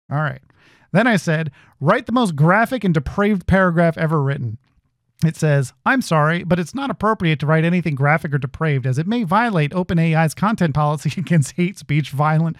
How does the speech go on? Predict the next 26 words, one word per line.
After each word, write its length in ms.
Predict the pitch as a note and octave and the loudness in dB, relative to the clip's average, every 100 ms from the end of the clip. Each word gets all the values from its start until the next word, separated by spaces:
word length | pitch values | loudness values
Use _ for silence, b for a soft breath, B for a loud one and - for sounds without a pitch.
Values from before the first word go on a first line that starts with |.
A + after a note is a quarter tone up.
| B | B
or 100 | E3+ | -2
disturbing 460 | D3 C#3 F#3 F3+ D#3 | 0 2 2 2 0
content, 480 | E3+ E3+ F3 F3+ - | 0 0 0 -4 -2
and 100 | D#3+ | -4
explicit 520 | C#3 - D#3+ F3+ F3 | -4 -6 -4 -2 0
or 120 | D3+ | 0
offensive 400 | C#3 F3 E3 C#3+ | -2 -2 -4 -2
language. 400 | C#3+ D#3 C3+ A#2 - b b | -2 -2 -2 -6 -12 b b
Additionally, 500 | A3 D4+ C#4+ B3+ A3+ | -4 -4 -2 0 0
it 80 | A3+ | 0
can 100 | A3 | 0
be 100 | F3 | 2
harmful 340 | E3 A3 G3 | 2 0 0
to 80 | E3 | -2
those 260 | E3 F3+ E3+ | 0 0 0
who 80 | D3 | -2
read 240 | D#3+ E3+ | 0 0
it, 100 | C3 | -2
especially 460 | A#2+ D3+ D3+ E3+ D3 | -2 -2 -2 -2 -2
if 60 | |
they 100 | D#3+ | 0
are 100 | D3 | -2
sensitive 460 | C3 F#3 F#3 D3+ C3 | 0 -2 -2 -4 -4
to 80 | C3 | -4
such 260 | D3+ - | -6 -4
content. 460 | - D3+ C#3+ B2 | 0 0 0 -4